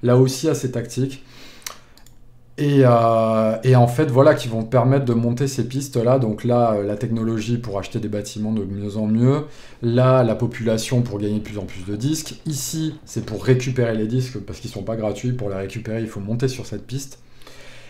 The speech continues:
Et ici, pour avoir de plus en plus de cartes, parce qu'on a des cartes de développement aussi qui permettent de monter les pistes. Donc en fait, voilà, tout le cœur du jeu est autour de ces pistes et de ce plateau.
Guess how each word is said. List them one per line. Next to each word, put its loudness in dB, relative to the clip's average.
Et 4
ici, 2
pour 2
avoir 6
de 2
plus -2
en 2
plus -4
de -2
cartes, -2
parce -8
qu'on -6
a -6
des -6
cartes -2
de -2
développement -2
aussi -6
qui -8
permettent -8
de -6
monter -8
les -6
pistes. -6
Donc 4
en 6
fait, 4
voilà, 8
tout -2
le 4
cœur 2
du 2
jeu 6
est 8
autour 2
de 2
ces -4
pistes -4
et 4
de 4
ce 0
plateau. 0